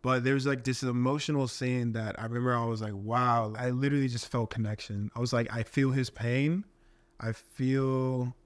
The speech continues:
just that moment with him." And I, I don't know, something about that just turned something on. 'Cause I was always, I always loved film, but I think in that moment, I was like, it, it felt human.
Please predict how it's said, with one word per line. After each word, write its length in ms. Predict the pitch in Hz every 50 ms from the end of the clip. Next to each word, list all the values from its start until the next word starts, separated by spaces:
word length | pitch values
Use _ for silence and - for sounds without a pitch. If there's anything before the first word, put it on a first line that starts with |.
| _ _ _ _ _ _ _ _ _ _ -
just 180 | 131 127 - -
that 180 | 135 123 120
moment 420 | 117 120 120 123 123 127 127 123 117
with 260 | 113 117 123 117 -
him." 200 | 120 117 113 113
And 100 | 110 113
I, 140 | 113 113 - - -
I 80 | -
don't 120 | 139 156 165
know, 40 | 143
something 260 | 127 180 190 214 202
about 200 | 175 165 170 160
that 80 | 160
just 200 | 143 127 123 -
turned 280 | - - - 151 143 131
something 260 | - 139 127 117 113 113
on. 280 | 110 107 98 101 107 _ _ - - _ _
'Cause 140 | - 165 165
I 60 | 185
was 120 | 202 190
always, 240 | 190 226 240 226 208
I 100 | - 147
always 240 | 165 180 202 202 143
loved 240 | 143 151 151 135 120
film, 460 | - - - 147 147 139 127 113 110
but 120 | 107 127 131
I 80 | 127
think 320 | 123 - 160 147 - - _ _ _ _ _ _ _ _ _ -
in 200 | - 127 139 143
that 200 | 139 139 135 113
moment, 500 | 110 113 117 123 127 139 143 151 156 156 - _ _ _ _ _ _ _ _ _ -
I 80 | - 120
was 240 | 127 120 117 117
like, 300 | 117 113 113 113 113 107 _ _ _ _ _ -
it, 220 | - 135 127 - - _ _ _ _ _ _ _ _ _ _ _ _ _ _ _ _ _ _ _ -
it 100 | 123 120
felt 260 | - - 151 131 113
human. 480 | - - - 147 139 123 123 104 107